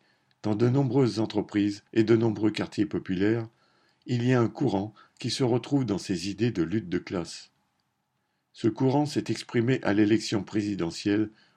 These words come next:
au travers du vote pour Nathalie Arthaud. Il doit s'exprimer à nouveau dans le vote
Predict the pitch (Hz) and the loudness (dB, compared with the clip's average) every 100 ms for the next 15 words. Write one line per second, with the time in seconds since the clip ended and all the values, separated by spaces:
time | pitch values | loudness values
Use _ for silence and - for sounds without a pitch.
0 | - 110 117 113 123 104 92 92 110 107 | -2 0 2 2 2 2 -2 2 2 0
1 | 101 87 82 87 98 92 - 101 85 - | -6 -4 -2 -2 0 -2 -4 -6 -6 -8
2 | _ _ _ _ _ _ - 117 117 117 | _ _ _ _ _ _ -4 0 2 2
3 | 113 - 110 101 95 - 131 113 87 87 | 0 -2 -2 0 0 0 0 2 2 0
4 | 92 107 110 82 85 82 - | 0 2 2 2 0 -2 -10